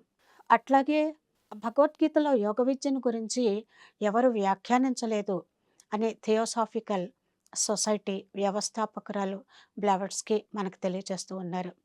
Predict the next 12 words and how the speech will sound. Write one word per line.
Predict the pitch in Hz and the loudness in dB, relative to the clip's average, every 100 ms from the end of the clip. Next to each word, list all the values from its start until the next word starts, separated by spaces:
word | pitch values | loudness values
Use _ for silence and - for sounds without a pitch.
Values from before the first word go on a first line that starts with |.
| _ - | _ 0
అన్ని | 240 285 330 | 2 4 6
అవతారాలు | 294 285 277 269 262 262 | 4 4 4 4 4 4
ఒకేసారి | 214 - 254 254 240 | 2 2 -2 0 0
భూమి | 202 190 208 | 0 -2 -4
మీద | 226 233 | -2 -4
ఉంటాయి. | 220 196 202 196 190 196 _ _ _ _ _ - | -4 -2 -2 -2 -6 -12 _ _ _ _ _ -2
ఎవరు | 220 233 254 320 330 | 6 8 8 6 6
ఏ | 220 233 | 4 2
స్థితిలో | - 262 269 269 269 | 2 2 2 4 2
ఉంటారో | 233 233 220 226 - _ _ _ - | 0 0 2 0 -2 _ _ _ 10
ఆ | 220 | 10
అవతారాన్ని | 202 208 - 247 233 220 214 190 | 10 6 2 4 4 0 -2 -4